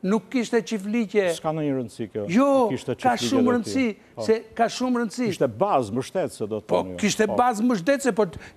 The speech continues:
Speaker 1: çiftliqet e tij ishin baza e tij mbështetëse, sepse njerëzit që punonin në çiftliqet e tij, ai urdhëronte
Speaker 2: Pavarësisht,
Speaker 1: dhe ai
Speaker 2: po,
Speaker 1: kishte ushtar të
Speaker 2: pa-,
Speaker 1: vet.
Speaker 2: pavarësisht.
Speaker 1: Pra,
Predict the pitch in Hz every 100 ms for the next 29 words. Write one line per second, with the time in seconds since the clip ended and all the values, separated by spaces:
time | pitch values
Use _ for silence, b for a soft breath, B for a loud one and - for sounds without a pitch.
0 | - - - 196 165 220 226 202 240 226
1 | 202 202 165 220 214 226 247 247 226 294
2 | 262 170 B B - 180 - 208 208 220
3 | 202 202 180 233 226 233 220 - 185 233
4 | 226 214 196 233 220 B B 175 214 220
5 | 196 196 202 226 202 226 139 196 202 214
6 | 247 220 220 196 240 254 - 269 269 -
7 | - 160 143 135 - 208